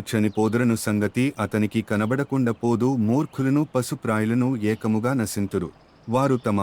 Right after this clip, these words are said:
ఆస్తిని ఇతరులకు విడిచిపెట్టుదురు, తమ ఇండ్లు నిరంతరము నిలుచుననియు, తమ నివాసములు తరతరములకు ఉండుననియు, వారను కొందరు తమ భూములకు తమ పేర్లు పెట్టుదురు. ఘనత్వహించిన వాడైనను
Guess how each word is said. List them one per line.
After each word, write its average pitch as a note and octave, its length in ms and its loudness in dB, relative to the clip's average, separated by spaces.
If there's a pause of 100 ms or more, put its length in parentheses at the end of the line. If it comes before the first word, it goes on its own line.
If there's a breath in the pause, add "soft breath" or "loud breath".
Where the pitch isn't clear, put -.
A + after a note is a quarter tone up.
(120)
ఆస్తిని B2+ 360 0 (160)
ఇతరులకు D3+ 540 0
విడిచిపెట్టుదురు, A#2+ 800 0 (120)
తమ G#2 200 0 (140)
ఇండ్లు C3 260 2
నిరంతరము C3+ 600 2
నిలుచుననియు, A#2+ 760 2 (240)
తమ A#2+ 200 4
నివాసములు C#3 680 2 (100)
తరతరములకు C3+ 680 0
ఉండుననియు, A#2 640 2 (220)
వారను G#2+ 380 2
కొందరు B2+ 400 0 (100)
తమ G#2 180 0
భూములకు C#3 640 0 (120)
తమ G#2+ 160 0
పేర్లు B2 360 -2
పెట్టుదురు. G2 480 -4 (1080)
ఘనత్వహించిన C#3+ 760 2
వాడైనను A2 580 2